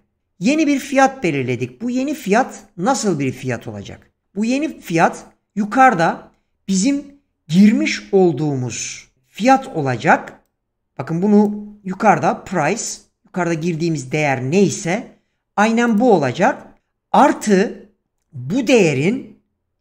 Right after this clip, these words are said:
yani yine yukarıdaki price değerinin neyle çarpılması? Tax, vergi ile çarpılması olacak. Bu verginin float olmasının sebebi float da,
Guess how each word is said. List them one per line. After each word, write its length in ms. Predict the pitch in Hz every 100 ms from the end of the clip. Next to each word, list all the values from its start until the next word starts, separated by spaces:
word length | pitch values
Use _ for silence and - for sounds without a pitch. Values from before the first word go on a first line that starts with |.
| _
yani 220 | 185 185 175
yine 420 | 180 196 156 214 196
yukarıdaki 680 | 180 185 170 160 - -
price 360 | - 202 196 147 - -
değerinin 720 | 143 127 123 131 240 320 - _ _ _ _ -
neyle 340 | 277 254 185
çarpılması? 1040 | - 165 131 147 139 123 - 240 302 - _ _ _ _ _ -
Tax, 400 | 254 - - - _
vergi 440 | 147 196 226 214
ile 240 | 202 240 254
çarpılması 800 | 226 214 202 196 175 165 156 107 - _ _
olacak. 600 | 175 139 123 107 - _ _ _ _ _ _
Bu 360 | 240 294 - - _
verginin 760 | 160 196 240 240 247 247 - - -
float 380 | 214 262 285 -
olmasının 580 | 180 165 139 - 143 131
sebebi 500 | - 135 135 196 285
float 600 | - 220 240 233 240 180
da, 360 | 202 285 -